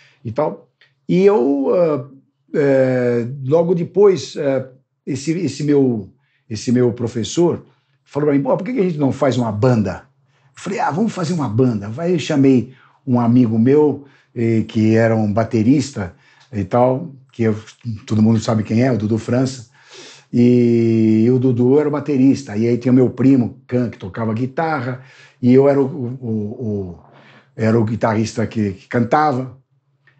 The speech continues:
E o Zeca era o meu professor, era o ba-, era o baixista. Então, o que acontece é que eu, logo de início,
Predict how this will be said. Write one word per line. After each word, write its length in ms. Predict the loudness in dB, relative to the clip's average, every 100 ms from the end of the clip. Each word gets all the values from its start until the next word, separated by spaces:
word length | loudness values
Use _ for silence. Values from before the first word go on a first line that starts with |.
| _ _ _ _ _ _
E 140 | 2 4
o 180 | 6 4
Zeca 420 | 2 2 0 0
era 120 | 0
o 120 | 0
meu 200 | 0 0
professor, 480 | 0 0 0 4 4
era 120 | 4
o 40 | 2
ba-, 200 | 0 -2
era 200 | -4 -4
o 120 | -4
baixista. 540 | -6 -10 -10 -12 -14 _ _ _ _
Então, 200 | -6 -2
o 20 |
que 60 | 0
acontece 480 | 0 0 0 0 0
é 40 |
que 360 | -2 -4 -6 -10 _ _ _ _ _ _ 2
eu, 120 | 4
logo 300 | 6 4 2
de 100 | 0
início, 640 | 0 0 -2 -6 -10 -12